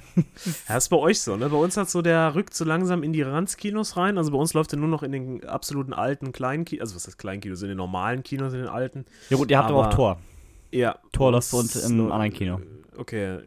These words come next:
Speaker 2: gut, wir haben ja Thor jetzt und wir hatten jetzt auch Minions und, äh, dann war jetzt noch Liebesdings. Also hier laufen, sind andere Prioritäten irgendwie wohl gesetzt bei Kinopolis, aber ich sag mal trotzdem immer noch, wenn man reinguckt, hab ich letztens auch nochmal gemacht, immer noch super besucht. Also der ist immer noch, äh, für den Saal auch ausgebucht.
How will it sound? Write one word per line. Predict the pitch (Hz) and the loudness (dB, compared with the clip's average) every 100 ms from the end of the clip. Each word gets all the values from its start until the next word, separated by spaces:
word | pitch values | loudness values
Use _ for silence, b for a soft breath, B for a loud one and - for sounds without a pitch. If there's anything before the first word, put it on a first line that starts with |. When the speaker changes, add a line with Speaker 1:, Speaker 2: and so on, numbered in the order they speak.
| - | -10
Speaker 2:
gut, | 120 113 | -8 -2
wir | 120 | 0
haben | 135 | 2
ja | 131 | 0
Thor | 123 147 160 | 0 0 2
jetzt | 165 160 - | 2 0 -4
und | 147 135 | -6 -4
wir | 127 | -4
hatten | 123 - 127 | -4 -6 -6
jetzt | 117 | -6
auch | 113 | -4
Minions | 135 156 156 156 151 | -2 0 0 -2 -4
und, | - 123 123 123 | -8 -8 -8 -8
äh, | - 120 120 113 B B B - | -6 -4 -2 -4 B B B -10
dann | 113 | -4
war | 110 | -2
jetzt | 117 110 | -2 -2
noch | 110 | -6
Liebesdings. | 139 180 180 - 170 170 170 - | -4 -2 -2 2 2 2 0 -2
Also | 151 135 147 | -4 -2 -2
hier | 147 151 | 0 2
laufen, | 147 151 151 | 4 2 -2
sind | 139 135 | -4 -4
andere | 131 160 | 0 -2
Prioritäten | - 151 143 147 147 | 0 -2 0 -4 -4
irgendwie | 135 143 | -4 -2
wohl | 135 143 | 0 0
gesetzt | 135 127 131 | 0 -2 -2
bei | - | -4
Kinopolis, | 120 127 131 - 123 123 - | -4 -4 -4 -2 -2 -2 -4
aber | - 104 107 110 B B B B | -4 0 0 0 B B B B
ich | 123 | 0
sag | 139 | 2
mal | 156 | 4
trotzdem | 147 151 - 151 151 | 4 2 2 2 0
immer | 147 160 | 0 0
noch, | 156 143 | 2 0
wenn | 143 | 0
man | 143 127 | -2 0
reinguckt, | 131 135 131 | -2 -2 -6
hab | 127 | -8
ich | 117 | -6
letztens | 123 120 | -6 -4
auch | 110 | -4
nochmal | 120 120 | -2 -2
gemacht, | 113 110 104 | -2 -4 -6
immer | 139 143 | -8 -6
noch | 131 | -6
super | 117 131 135 | -8 -8 -6
besucht. | 117 110 143 - - | -6 -6 -8 -8 -6
Also | 113 110 | -6 -4
der | 113 117 | -4 -4
ist | 117 | -4
immer | 120 | -6
noch, | 123 117 - - | -6 -8 -12 -14
äh, | - | -14
für | - 123 | -10 -6
den | 123 | -6
Saal | 110 110 117 | -2 0 0
auch | 98 - | -4 -4
ausgebucht. | 107 - 120 113 120 - | -6 -8 -8 -6 -6 -10